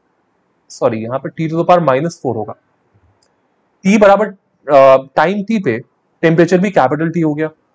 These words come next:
तो टी to the power minus four का अगर हम यहाँ पर, अ, integration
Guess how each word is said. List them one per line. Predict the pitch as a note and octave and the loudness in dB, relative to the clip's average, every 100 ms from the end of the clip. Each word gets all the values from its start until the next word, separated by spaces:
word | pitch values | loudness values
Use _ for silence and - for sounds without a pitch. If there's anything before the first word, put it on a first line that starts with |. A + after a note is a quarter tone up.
| _ - | _ -4
तो | |
टी | - A#3+ B3 | 0 0 2
to | C4+ | 2
the | C4+ | 4
power | C#4 A3 | 2 2
minus | C3 C3 A#3 | 0 0 -2
four | - F#3+ F#3+ | 0 0 2
का | F#3+ | 2
अगर | E3+ D#3+ | 2 2
हम | A2+ A#2 _ _ _ | -2 -6 _ _ _
यहाँ | D3+ D#3+ | 0 0
पर, | D#3+ F3 F3 | 2 2 4
अ, | E3+ E3 C#3 - | 4 6 2 0
integration | D3+ D#3+ F#3 E3+ - G3 A#3 | -4 0 2 2 2 -2 -4